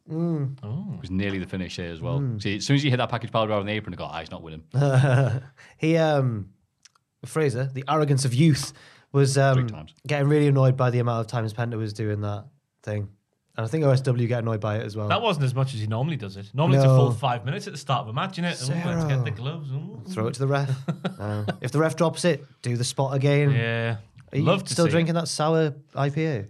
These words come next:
Speaker 3: I don't know. Part of me's gone, "Come on, if you try and drink it and not pull a face." But
Speaker 2: I was going through, you don't think it's too bad, and you forget
Speaker 3: Yeah,
Speaker 2: about it,
Speaker 3: yeah,
Speaker 2: don't you?
Speaker 3: yeah,
Speaker 2: You're like,
Speaker 3: yeah.
Speaker 2: "Oh, I can do this."
Speaker 3: I couldn't go back to the well.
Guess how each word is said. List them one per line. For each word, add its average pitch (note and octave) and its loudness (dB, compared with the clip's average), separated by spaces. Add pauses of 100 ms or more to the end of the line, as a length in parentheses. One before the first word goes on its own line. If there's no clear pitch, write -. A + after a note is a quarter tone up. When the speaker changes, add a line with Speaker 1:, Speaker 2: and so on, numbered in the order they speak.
Speaker 3:
I A#2 -8
don't C3+ -4
know. C3 -4
Part C#3 0
of - -4
me's D3+ -6
gone, G2+ -4
"Come F#2 -6
on, E2 -12
if E2+ -16
you F2 -12
try A#2 -6
and A2+ -6
drink G#2 -10
it G2 -10
and F#2+ -8
not F#2+ -6
pull F#2+ -10
a D#2+ -12
face." F2+ -10
But E2 -14
Speaker 2:
I G#3 0
was B3+ 0
going G3+ 0
through, F3 -8
you D3+ -6
don't G#3+ 0
think G3+ -2
it's F3 -8
too F3 0
bad, C3 2
and C3 -10
you B2+ -4
forget D#3 -2
Speaker 3:
Yeah, G3 4
Speaker 2:
about A3 4
it, G#3+ 4
Speaker 3:
yeah, F#3+ 4
Speaker 2:
don't F3 6
you? - 4
Speaker 3:
yeah, G#3+ 6
Speaker 2:
You're G3+ 4
like, C#3+ 4
Speaker 3:
yeah. F#3 6
Speaker 2:
"Oh, F#3+ 6
I F#3 2
can E3 0
do B2+ 2
this." A2+ -6
Speaker 3:
I C3 -4
couldn't E3+ -2
go E3 2
back D#3 2
to - -6
the C3+ 2
well. C3 2